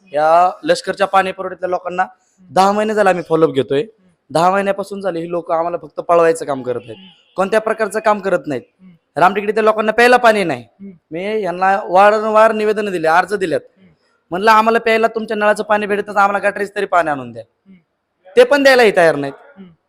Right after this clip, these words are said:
Speaker 1: आम्ही येतोय, आमचे फोन उचलत नाहीत.
Speaker 2: हम्म.
Speaker 1: हे भेटत नाहीत, फोन उचलत नाहीत, तिथं काम बी करत नाहीत. "प्यायचं पाणी द्या सोडून," म्हणलं, "गटाराचं पाणी तरी द्या,"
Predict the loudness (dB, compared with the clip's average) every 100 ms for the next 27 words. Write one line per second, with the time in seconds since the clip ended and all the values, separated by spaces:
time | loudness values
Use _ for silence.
0 | _ _ _ -2 0 0 2 0 0 -2
1 | 0 -2 -2 -4 -4 -12 -14 _ _ -20
2 | _ _ _ _ _ _ _ -20 _ _
3 | _ _ _ _ -2 2 4 4 4 2
4 | 0 2 2 0 -2 0 0 -2 -4 0
5 | 0 0 -6 -4 0 0 0 -2 -4 0
6 | -2 2 0 0 0 0 2 0 0 -2
7 | 0 -2 -2 _ _ -4 -2 0 -2 0
8 | -2 0 -2 -2